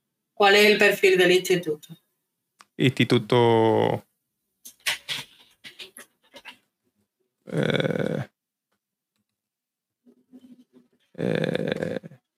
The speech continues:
Speaker 2: bueno, pero no, déjalo, eso ya, ya lo,
Speaker 1: Bueno,
Speaker 2: lo veremos.
Speaker 1: ya solo por el nombre
Speaker 2: Tranquila.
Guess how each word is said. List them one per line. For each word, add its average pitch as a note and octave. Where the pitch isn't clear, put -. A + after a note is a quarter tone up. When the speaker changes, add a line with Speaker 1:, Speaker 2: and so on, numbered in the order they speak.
Speaker 2:
bueno, F3
pero C3
no, F3+
déjalo, F#3
eso F#3+
ya, D3
ya D#3
lo, D#3+
Speaker 1:
Bueno, C#3
Speaker 2:
lo C#3
veremos. A#2
Speaker 1:
ya C#4
solo D4
por D4+
el C4
nombre C#4+
Speaker 2:
Tranquila. -